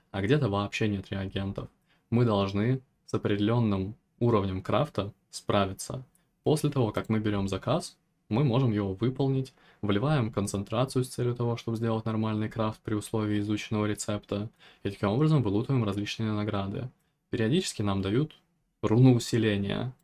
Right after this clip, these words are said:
но периодически можно получить проницательность ремесленника, а также можно получить знания для профессий. Найти бы ещё такой крафт.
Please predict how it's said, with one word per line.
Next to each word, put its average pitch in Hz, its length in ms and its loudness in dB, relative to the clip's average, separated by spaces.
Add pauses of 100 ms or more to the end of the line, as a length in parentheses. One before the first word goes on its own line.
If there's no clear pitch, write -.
(200)
но 120 220 4
периодически 107 680 -2
можно 120 340 0
получить 117 580 -4 (580)
проницательность 110 640 2
ремесленника, 131 760 -2 (420)
а 107 140 2
также 123 640 0 (160)
можно 131 260 2
получить 123 500 -2 (380)
знания 117 720 0 (240)
для 107 100 2
профессий. - 640 -4 (520)
Найти 101 320 -2
бы 139 120 2
ещё 104 200 -4
такой 101 260 -2
крафт. - 420 -6